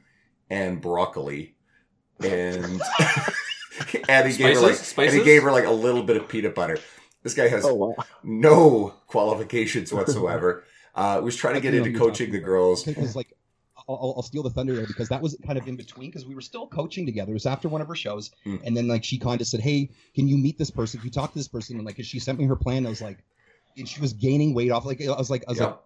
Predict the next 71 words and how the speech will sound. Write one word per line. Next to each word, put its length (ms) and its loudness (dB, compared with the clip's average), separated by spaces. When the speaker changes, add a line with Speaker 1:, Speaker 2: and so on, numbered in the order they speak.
Speaker 4:
and 120 -4
then, 180 -6
of 80 -10
course, 180 0
she 140 -10
ended 180 -10
up 100 -16
telling 200 -6
me 80 0
that 160 -4
she 100 -12
was 120 -10
binging 340 -4
on 160 -8
Wednesdays 400 -2
and 100 -14
Saturdays. 460 -8
And 80 -6
it's, 60 -6
like, 100 -2
not 140 -2
to 60 -10
put 120 0
her 80 2
down 220 0
at 80 -4
all, 160 -6
because, 240 -10
like, 160 -10
I'm 120 -8
happy 360 -6
she 160 -8
had 140 -4
that 120 -4
experience, 500 -2
because 240 -6
then 120 0
she 160 -6
came 240 0
back 260 -4
and 100 -8
she 140 -16
did 160 -16
phenomenal 440 -4
in 40 -6
her, 220 -6
her, 220 2
uh, 200 0
her 100 -2
Speaker 1:
She 60 -2
Speaker 4:
shows 180 2
Speaker 1:
looks 100 2
Speaker 4:
after 160 -2
that. 60 0
But 80 -2
it 60 -2
was 120 -4
Speaker 1:
amazing 140 -2
Speaker 4:
like, 100 0
Speaker 1:
now. 300 -6
She's 180 -10
Speaker 4:
it 40 -14
Speaker 1:
doing 100 0
Speaker 4:
was, 100 2
it 40 0
was 60 2
Speaker 1:
so 100 2
Speaker 4:
just, 60 -2
Speaker 1:
well. 120 -4
Speaker 4:
like, 80 -4
yeah, 140 -2